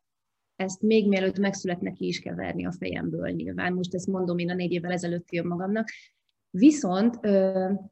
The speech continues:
az az igazság, hogy mi már zarándokhely lettünk. És, ö, és ahogy telnek az évek, ö,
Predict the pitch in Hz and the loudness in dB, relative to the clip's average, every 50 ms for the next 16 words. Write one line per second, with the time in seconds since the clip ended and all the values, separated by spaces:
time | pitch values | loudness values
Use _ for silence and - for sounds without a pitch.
0 | _ _ _ _ _ _ _ _ _ _ - 247 269 262 226 208 190 202 196 175 | _ _ _ _ _ _ _ _ _ _ 0 4 4 4 4 4 2 2 0 0
1 | 170 185 196 190 - - 233 226 233 226 - - 208 196 190 190 - - 208 202 | 0 -2 -2 -4 -4 -2 -2 -2 -2 -2 -4 -2 -2 -2 -2 -4 -6 -2 0 2
2 | 202 202 202 202 202 208 202 202 214 196 185 175 170 170 170 170 175 - 175 - | 4 4 4 2 2 0 0 0 0 0 0 -2 -2 -2 -2 -4 -6 -8 -8 -6
3 | 175 180 175 175 170 - - 185 180 185 185 - _ _ _ _ _ _ _ _ | -6 -6 -6 -8 -10 -12 -8 -8 -6 -6 -8 -10 _ _ _ _ _ _ _ _
4 | _ _ - 202 190 180 190 196 185 - - 214 202 196 190 190 185 190 190 190 | _ _ -6 -4 -2 -2 -2 -2 -2 -2 -2 0 2 2 2 2 0 -2 -4 -6
5 | 196 - - _ _ _ _ _ _ _ _ _ _ _ - - 190 - - - | -8 -12 -16 _ _ _ _ _ _ _ _ _ _ _ -6 -6 -6 -6 -4 -2
6 | 214 208 202 208 196 202 - 262 254 233 196 185 - 190 180 185 175 165 165 170 | 0 2 2 2 0 2 2 2 4 4 2 2 0 -2 -2 -2 -2 -4 -2 -2
7 | 190 208 226 - - - - - - 185 180 180 180 | -4 -4 -4 -6 -10 -18 -12 -8 -6 -2 -2 -2 -2